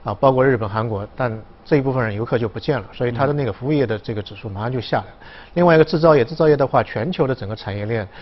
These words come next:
Speaker 1: 突然之间因为这个疫情的这个影响，也出现了一些的，呃，比较大的，对他来说是一个比较大的一个影响。所以从前一周周五开始，美国市场有，有一丁点的下跌，到上一周，啊，整个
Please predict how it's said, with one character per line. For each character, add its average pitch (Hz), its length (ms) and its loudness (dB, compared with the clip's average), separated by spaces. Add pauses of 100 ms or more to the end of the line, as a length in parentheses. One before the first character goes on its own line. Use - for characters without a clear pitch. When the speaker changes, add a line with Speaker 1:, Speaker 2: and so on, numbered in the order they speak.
(220)
Speaker 1:
突 - 120 -2
然 190 100 4
之 175 40 -2
间 180 140 4
因 170 120 2
为 156 120 4
这 151 100 -2
个 135 60 2
疫 131 100 0
情 107 160 -8
的 107 180 -6 (220)
这 - 140 -6
个 110 60 -2
影 104 220 -6
响， 98 260 -10
也 104 160 -10
出 - 140 -2
现 180 120 0
了 143 80 0
一 104 100 -4
些 117 200 -2
的， 110 280 -2 (500)
呃， 101 220 -4
比 - 80 -16
较 117 180 2
大 135 160 4
的， 110 80 -2
对 113 160 -4
他 113 140 -2
来 107 140 -2
说 113 200 -4
是 - 180 -10
一 101 60 -6
个 101 80 -6
比 101 100 -8
较 110 60 -6
大 110 140 -4
的 98 80 -6
一 98 80 -10
个 98 60 -8
影 95 240 -10
响。 - 200 -14
所 147 160 2
以 143 160 2 (720)
从 135 300 4
前 127 240 -2
一 185 60 2
周 170 140 4
周 220 220 6
五 143 180 4
开 117 280 0
始， - 260 -6 (120)
美 107 120 -8
国 110 100 -2
市 127 140 -6
场 110 200 -6
有， 101 120 -8 (180)
有 113 180 -4
一 135 80 -2
丁 151 180 -2
点 135 120 0
的 98 80 -6
下 101 200 -4
跌， 107 180 -8
到 113 240 0 (240)
上 170 260 2
一 110 80 -4
周， 104 280 -6 (540)
啊， 104 160 -12
整 107 160 -8
个 123 280 2